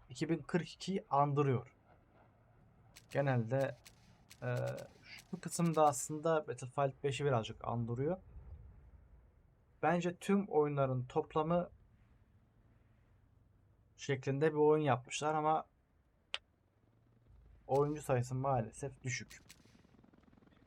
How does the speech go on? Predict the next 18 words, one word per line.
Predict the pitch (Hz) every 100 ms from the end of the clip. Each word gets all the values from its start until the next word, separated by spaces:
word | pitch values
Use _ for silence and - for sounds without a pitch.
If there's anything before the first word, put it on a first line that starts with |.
| - _ - - - - _ -
Bu | 160
zamanda | 196 190 185 190
oynanır | 196 196 202
mı | 185
diye | 160 135
soracak | 143 165 156 -
olarsanız, | 170 165 151 156 -
olursanız | 151 165 165 143 175 - -
tabii | 175 147 127
ki | 156 - -
indirip | 143 135 135 127
denemek | 147 135 147 -
size | 131 139
kalmış. | 135 123 117 165 - - - _ - -
Ama | 202 180 175
bence | 165 147 147
oynanmaz. | 147 131 113 117 135 -
Hani | 120 123